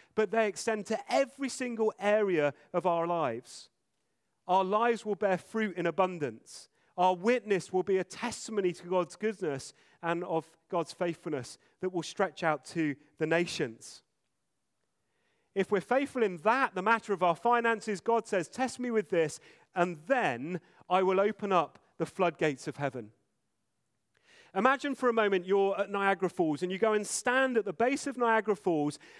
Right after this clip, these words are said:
and God just unleashes this torrent of water over you. That's the kind of blessing that Malachi is speaking of here. An abundant blessing, a lavish blessing.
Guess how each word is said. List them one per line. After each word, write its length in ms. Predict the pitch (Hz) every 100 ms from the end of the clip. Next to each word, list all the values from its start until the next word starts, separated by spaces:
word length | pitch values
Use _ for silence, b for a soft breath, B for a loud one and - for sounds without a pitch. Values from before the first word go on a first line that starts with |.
| B
and 260 | 190 202 - _ b b b
God 220 | 247 262
just 160 | 269 233
unleashes 760 | 208 233 240 262 254 - 180
this 160 | 190 175
torrent 460 | - - 277 277
of 220 | 208 220 185
water 440 | 233 226 - 196
over 240 | 170 156
you. 200 | 165 156 147 B B
That's 380 | - 254 247 -
the 140 | 247
kind 340 | 226 233 226 208
of 160 | 180
blessing 460 | - 208 - 185 151
that 120 | 175
Malachi 540 | 170 180 175 - 170 151
is 80 |
speaking 480 | - - 160 - 151
of 180 | 127 120
here. 280 | 135 120 104 _ _ _ _ _ _ -
An 100 | 202
abundant 600 | 202 240 240 220 208 175
blessing, 360 | 180 156 175
a 80 | 175
lavish 560 | 180 202 220 226 220 -
blessing. 540 | 185 156 - 127 101